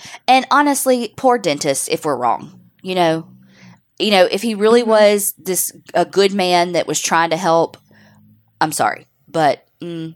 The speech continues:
Speaker 1: probably not.
Speaker 2: Yeah.
Speaker 1: Survey says probably not.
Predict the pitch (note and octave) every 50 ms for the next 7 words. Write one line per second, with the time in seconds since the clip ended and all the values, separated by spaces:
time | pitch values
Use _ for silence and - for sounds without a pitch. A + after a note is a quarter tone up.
0 | _ _ _ - - C#3+ - - - - _ - - _ _ _ _ _ - A#3
1 | A3 D3+ - - - F#3+ F#3 - _ _ _ _ _ _ - - - G#3+ G3+ G#3
2 | G#3 G3 - G#3+ G3 G3 F#3+ F#3+ - - - C#3+ - - - - - - -